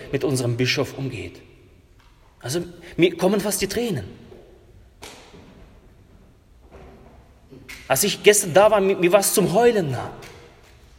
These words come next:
Ich habe gestern gebe-, betend gehört und gelesen, wie teilweise, teilweise Christen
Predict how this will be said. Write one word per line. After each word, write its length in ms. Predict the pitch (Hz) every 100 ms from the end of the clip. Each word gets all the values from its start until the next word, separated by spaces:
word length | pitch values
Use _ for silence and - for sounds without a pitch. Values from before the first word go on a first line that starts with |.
| - - - - - - - - - - - - _ _ - - - - - - -
Ich 120 | 139
habe 120 | 160
gestern 460 | 147 247 269 240 180
gebe-, 480 | 190 165 226 - 185
betend 600 | 147 226 254 214 196 - - - - - - - - - - - - - _ - - -
gehört 520 | - 196 202 226 226
und 260 | 170 135 - - - - -
gelesen, 640 | - 135 156 202 175 156 - - - - - - - - _ _ _ - - - _ 117 160
wie 180 | 165
teilweise, 480 | 180 190 190 196 190
teilweise 320 | 196 214 208
Christen 540 | 202 240 285 - 160